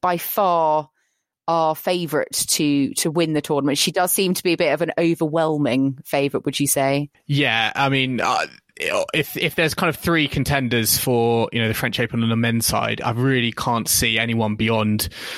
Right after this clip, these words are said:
Speaker 2: Simona Halep being, um, you know, on, on the women's side, particularly, uh, you know, given the way that she's playing, she's been playing, you know, she's, uh, on a fourteen match, three tournament win streak.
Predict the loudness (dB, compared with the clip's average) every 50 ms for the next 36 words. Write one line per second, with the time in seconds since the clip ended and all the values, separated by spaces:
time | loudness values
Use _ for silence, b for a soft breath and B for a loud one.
0 | B B B -2 0 0 2 2 2 2 2 2 0 0 0 0 0 -2 -2 -2
1 | -2 0 2 2 2 0 0 -2 -4 -6 -10 -10 -4 -2 0 2 2 2 2 2
2 | 2 2 0 0 0 0 0 -2 0 0 0 0 0 0 0 0 0 0 0 0
3 | 0 0 0 0 0 0 2 0 0 -2 -2 -4 -4 -2 0 -2 -2 0 -2 -2
4 | 0 2 2 0 0 -2 -6 B B B B B B B B B 0 0 2 2
5 | 2 2 2 0 0 0 0 -2 -2 0 0 0 2 2 2 2 2 2 2 0
6 | 0 -2 -2 -2 0 0 0 0 -2 -2 -2 0 0 0 0 0 0 -2 -2 -2
7 | 0 0 2 2 2 2 2 0 -2 -6 B B B B B B -2 0 0 0
8 | 0 0 0 2 2 2 2 2 0 0 0 0 0 2 2 2 2 2 0 -2
9 | -2 -4 -2 -2 -2 -4 -2 -2 0 0 0 0 0 0 0 2 2 2 2 0
10 | -2 -4 -8 -10 -10 -10 -12 -6 -4 0 2 2 2 2 2 0 0 0 0 0
11 | 2 0 0 0 0 0 0 0 0 0 0 0 0 0 2 2 2 0 -2 -4
12 | -10 -20